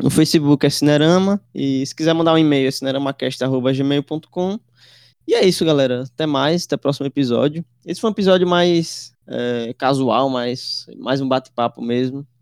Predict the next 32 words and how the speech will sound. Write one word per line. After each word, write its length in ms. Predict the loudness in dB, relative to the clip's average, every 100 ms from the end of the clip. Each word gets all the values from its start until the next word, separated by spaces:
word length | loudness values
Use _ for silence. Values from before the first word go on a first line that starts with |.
| _
E 140 | -10 -2
talvez 340 | 2 2 2
próxima 280 | 0 -2 -4
semana 320 | -2 2 4
a 20 |
gente 240 | 4 2 0
venha 180 | 0
com 280 | 0 -2 0
algum 180 | 0 -2
episódio 360 | -4 -4 -4 -2
especial 460 | -4 -2 0 2
aí, 260 | 2 0 -6 -6
já 120 | -8
que 160 | -6 -4
a 40 |
gente 260 | -4 -6 _
tá 140 | -4
nesse 560 | -2 -6 -8 -6 -8 -12
clima 260 | -8 -4 -2
mais 640 | 0 0 -2 -6 -10 -16 -20
diferente, 560 | -6 -2 0 0 0 -4
né? 120 | -6
T-, 100 | -8
talvez 280 | 0 4 4
pra 120 | 4
fugir 220 | 2 2 0
um 60 |
pouco 260 | 0 -6 -4
também 240 | -2 0
desse 160 | 0 -2
circuito 480 | -6 -4 -4 -4 -6
de 420 | -6 -4 -6